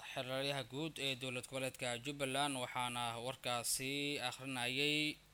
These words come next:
Maxamed Naasir Ciro. Markaan haddii aan jaleecno dhanka iyo Puntland, Puntland ayaa waxa ay xal ka gaadhay shaqaaqo ka dhacday magaalada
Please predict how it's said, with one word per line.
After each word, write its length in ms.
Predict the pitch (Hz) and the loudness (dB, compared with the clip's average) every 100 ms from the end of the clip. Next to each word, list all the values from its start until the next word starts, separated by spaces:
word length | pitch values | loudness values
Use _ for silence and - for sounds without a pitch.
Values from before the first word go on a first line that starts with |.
| - - | -20 -10
Maxamed 400 | 135 127 123 120 | -4 -2 -2 -2
Naasir 280 | 127 117 131 | -4 0 0
Ciro. 320 | 117 151 165 165 - - - - - - | 2 2 4 2 0 -20 -20 -20 -20 0
Markaan 320 | 196 220 202 | 0 6 6
haddii 260 | 175 160 160 | 8 4 6
aan 240 | 151 147 143 | 6 6 4
jaleecno 360 | 135 139 135 160 | 2 4 4 2
dhanka 260 | 156 147 151 | 2 2 2
iyo 200 | 139 139 131 | 4 2 0
Puntland, 600 | 156 156 143 156 165 170 170 - - - - - | -2 0 4 8 6 4 -2 -8 -20 -20 -20 -6
Puntland 320 | 185 202 190 | -2 2 6
ayaa 200 | 170 160 | 8 8
waxa 180 | 170 160 | 8 8
ay 100 | 160 | 8
xal 180 | 143 170 | 10 6
ka 100 | 160 | 6
gaadhay 420 | 156 156 156 165 175 - | 6 6 8 6 6 4
shaqaaqo 420 | 160 139 143 165 | 2 4 4 2
ka 80 | 165 | 2
dhacday 280 | 170 151 165 | 6 6 6
magaalada 460 | 165 147 151 147 | 2 4 4 6